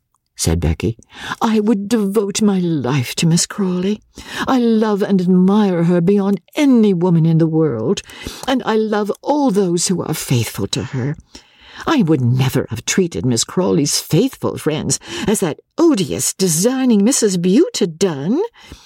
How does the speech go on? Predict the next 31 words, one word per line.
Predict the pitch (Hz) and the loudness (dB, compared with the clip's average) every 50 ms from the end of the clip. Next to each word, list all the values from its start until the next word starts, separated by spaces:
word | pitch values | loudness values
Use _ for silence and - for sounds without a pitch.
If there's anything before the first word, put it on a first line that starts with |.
| - - - - - - - | -20 -20 -20 -20 -8 0 2
Rawdon | 254 294 277 247 214 208 196 | 4 4 4 4 4 4 4
has | 196 185 185 | 4 2 0
said | - - 233 208 196 - | 0 0 0 0 0 -2
a | - 196 | -4 -4
hundred | - - - - 359 370 349 311 262 208 175 - | -6 -6 -4 -2 0 0 2 2 2 0 0 -2
times, | - - - - _ - - - - - - - - - 330 311 233 | -8 -10 -12 -12 _ -12 -10 -8 -8 -8 -10 -14 -14 -10 -10 -2 -2
with | 208 - - | -2 -2 0
tears | - - - 196 180 143 - - 120 123 - | -2 0 2 2 2 0 -2 -4 -6 -4 -4
in | 131 - | -4 -2
his | 156 165 160 - - | 0 -2 -2 -2 -2
eyes, | - 175 147 127 110 147 175 - - - - - 349 - | -2 -2 -2 -2 -2 -2 -2 -2 -6 -10 -10 -8 -2 -2
that | 233 240 | -2 0
he | - 226 220 | 0 0 -2
blessed | 196 185 226 233 233 233 240 254 240 - - - - | 0 2 2 4 4 4 4 2 0 -2 -4 -8 -8
heaven | - - 214 202 180 165 151 160 | -4 -2 -2 0 0 0 0 0
for | 165 - 180 | 0 0 -2
sending | 175 - - - 233 226 214 214 208 | -2 0 -2 -2 0 0 0 0 2
his | 196 196 185 170 170 175 180 - - | 2 2 0 0 -4 -4 -8 -2 0
dearest | 294 294 277 254 226 214 208 - - - | 0 2 2 2 0 -2 -2 -4 -4 -2
auntie | 208 202 202 202 - - 214 226 - - - - - - - | 0 0 0 2 0 0 -2 -2 -6 -14 -20 -20 -20 -12 -8
two | - - - 320 269 - - | -2 0 0 0 0 -4 -6
such | 226 - - 226 202 - - - _ _ - | -6 -4 -4 -4 -4 -6 -8 -10 _ _ -4
admirable | 214 240 226 220 214 190 185 170 151 151 | -2 0 2 2 2 2 2 2 0 2
nurses | 156 156 165 165 147 143 - - 151 - - - - - - - | 2 2 2 2 0 -2 -2 -2 -2 -4 -4 -6 -10 -14 -4 -2
as | 214 202 - - | -2 0 0 -2
Firkin | - - - 185 135 120 - - 151 139 143 - | -2 -2 -2 -2 -2 -4 -4 -2 0 0 2 2
and | 165 156 | 2 4
Miss | 143 135 139 - | 4 2 0 -2
Briggs. | - - 135 135 123 147 151 143 - - - _ _ _ _ _ _ _ _ _ _ _ _ _ _ _ _ - _ _ _ _ _ _ _ _ _ - - | -2 -2 -2 -2 -2 -2 -4 -4 -4 -6 -8 _ _ _ _ _ _ _ _ _ _ _ _ _ _ _ _ -20 _ _ _ _ _ _ _ _ _ -10 -6
"Should | - - 160 160 120 101 | -2 0 2 2 2 0
the | 107 | -2